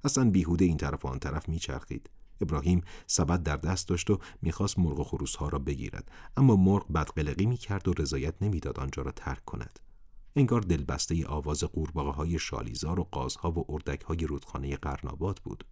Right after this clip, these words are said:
شاید هم از صدای گاوها و گوسفندان که هنگام صبح روستا را پر می‌کرد لذت می‌برد. تکرار. شاید هم از صدای گاوها و گوسفندان که هنگام صبح روستا را پر می‌کرد لذت می‌برد و یا اینکه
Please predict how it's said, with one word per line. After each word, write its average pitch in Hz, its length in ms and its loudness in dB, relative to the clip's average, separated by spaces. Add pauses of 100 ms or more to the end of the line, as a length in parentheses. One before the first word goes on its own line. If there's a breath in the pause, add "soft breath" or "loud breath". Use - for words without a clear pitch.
(220)
شاید - 240 0
هم - 200 0 (340 loud breath)
از 156 100 2
صدای 123 340 6
گاوها 90 560 0
و 98 160 4
گوسفندان 80 640 0
که 80 300 0
هنگام 98 380 2
صبح - 400 -2
روستا 82 300 -2
را 80 120 0
پر - 260 0
می‌کرد 71 480 -4
لذت 78 360 -2
می‌برد. 80 340 -2
تکرار. - 280 -10 (840 soft breath)
شاید 180 280 0
هم 98 80 4
از 78 100 2
صدای 76 300 2
گاوها 78 540 -2
و 80 140 0
گوسفندان 73 680 -2 (320 loud breath)
که 110 100 -4
هنگام 110 420 2
صبح - 340 2
روستا 78 280 -2
را 69 120 -2
پر 73 220 -2
می‌کرد 69 420 -2
لذت 92 340 0
می‌برد 80 400 0
و 127 60 2
یا 160 120 4
اینکه 107 340 2